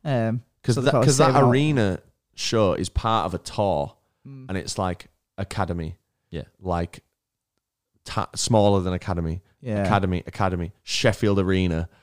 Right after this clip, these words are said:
Speaker 1: <laughs>
Speaker 2: um,
Speaker 1: Academy.
Speaker 2: Hull
Speaker 1: <laughs>
Speaker 2: Academy, and then Hull Bonus Arena, which is three thousand, three and a half thousand.
Speaker 3: It's a
Speaker 1: Yeah.
Speaker 3: great arena, that.
Speaker 2: It's, it's
Speaker 3: I
Speaker 2: all
Speaker 3: love
Speaker 2: right,
Speaker 3: that
Speaker 2: innit?
Speaker 3: arena. Like,
Speaker 1: I've never
Speaker 3: it's
Speaker 1: been.
Speaker 3: Did you not come for, was it Bullet?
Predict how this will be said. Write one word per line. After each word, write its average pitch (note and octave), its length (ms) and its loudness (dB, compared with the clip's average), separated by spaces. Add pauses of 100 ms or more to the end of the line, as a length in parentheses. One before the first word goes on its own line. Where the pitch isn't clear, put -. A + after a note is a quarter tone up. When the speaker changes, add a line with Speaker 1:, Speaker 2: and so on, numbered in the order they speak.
Speaker 1:
<laughs> - 220 -18
Speaker 2:
um, F2+ 380 2
Speaker 1:
Academy. B2 460 4
Speaker 2:
Hull F3 240 6
Speaker 1:
<laughs> F3+ 160 4
Speaker 2:
Academy, G#2+ 360 4
and F#2 140 2
then A2 260 4 (280)
Hull B2 300 4
Bonus G#2 440 4
Arena, F2 340 2
which F2+ 300 -2
is F2 300 -2 (200)
three F2+ 260 -4
thousand, E2 560 -2
three F2 140 -4
and E2 80 -2
a D#2+ 40 -2
half E2+ 100 -6
thousand. E2 440 -8
Speaker 3:
It's C#3 120 -2
a - 40 -2
Speaker 1:
Yeah. G2+ 180 -4
Speaker 3:
great F#2 260 0
arena, E2+ 440 -4
that. B2 100 6
Speaker 2:
It's, C#3 140 2
it's D3+ 260 6
Speaker 3:
I E3 40 6
Speaker 2:
all E3+ 100 6
Speaker 3:
love A2 60 6
Speaker 2:
right, C3+ 180 6
Speaker 3:
that - 120 4 (100)
Speaker 2:
innit? E2+ 40 0
Speaker 3:
arena. D#2+ 420 -2
Like, F#2 180 2
Speaker 1:
I've G3+ 60 4
never F#3+ 120 4
Speaker 3:
it's B2+ 80 2
Speaker 1:
been. F3 220 4 (760)
Speaker 3:
Did C#3+ 160 -8
you E3+ 60 -2
not D3+ 100 -6
come E3+ 200 -2
for, D#3 380 -2
was D3 140 -4
it D3 80 -4
Bullet? C#3 300 -4